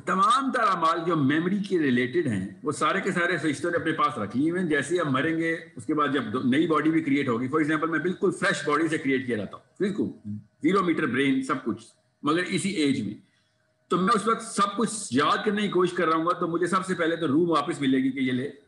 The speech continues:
जितनी तेरी जो शनाख्त है ना, आइडेंटिटी, वो तो तेरे सामने आए। अब मैं ये कहूँगा कि मेरे तो हिप्पोकैम्पस में वो मेमोरीज ही नहीं है। कि मैं क्या कर रहा था, इतने में फरिश्ते ने फिर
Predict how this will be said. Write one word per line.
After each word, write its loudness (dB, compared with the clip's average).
जितनी 0
तेरी 2
जो -2
शनाख्त 0
है 2
ना, 0
आइडेंटिटी, 0
वो 2
तो 0
तेरे 0
सामने 0
आए। -12
अब 4
मैं 0
ये 2
कहूँगा 0
कि 0
मेरे 2
तो 0
हिप्पोकैम्पस 0
में 2
वो 4
मेमोरीज 2
ही 0
नहीं 4
है। -4
कि 0
मैं 2
क्या 2
कर 0
रहा 2
था, -6
इतने 2
में 2
फरिश्ते 0
ने 0
फिर -2